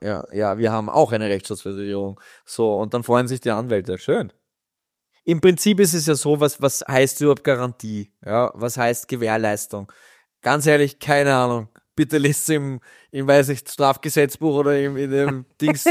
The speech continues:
Speaker 1: A G Bs von irgendwelchen anderen Firmen nach und dann ist eh alles anders, ja, in Wirklichkeit, wenn's drauf ankommt. Bei uns ist es so, wir wollen einen Kunden nicht nur einmal haben, wir wollen ihn langfristig haben. Wir wollen auch,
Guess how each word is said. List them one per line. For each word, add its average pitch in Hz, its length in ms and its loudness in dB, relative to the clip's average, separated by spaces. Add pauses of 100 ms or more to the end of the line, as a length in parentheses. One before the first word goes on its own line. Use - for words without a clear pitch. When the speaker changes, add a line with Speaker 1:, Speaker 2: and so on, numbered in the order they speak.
(420)
Speaker 1:
A 135 180 2
G 151 140 2
Bs 151 360 2
von 170 140 -4
irgendwelchen 160 320 0
anderen 147 280 0
Firmen 160 340 0
nach 135 400 0
und 151 240 -4
dann 156 100 0
ist 156 200 0
eh 151 260 4
alles 139 300 2
anders, 135 580 0 (100)
ja, 139 180 -2
in 151 140 -6
Wirklichkeit, 147 480 -4
wenn's 147 200 -8
drauf 135 140 -4
ankommt. 135 520 -4 (720)
Bei 143 100 4
uns 196 280 2
ist 170 160 0
es 143 180 -4
so, 214 480 4 (720)
wir 151 180 0
wollen 156 400 4
einen 151 260 -4
Kunden 170 420 -4
nicht 165 200 -4
nur 151 120 2
einmal 147 260 2
haben, 156 220 0
wir 156 120 0
wollen 147 200 2
ihn 147 80 -2
langfristig 127 560 -4
haben. 117 200 -4
Wir 127 120 -4
wollen 139 280 2
auch, 143 300 2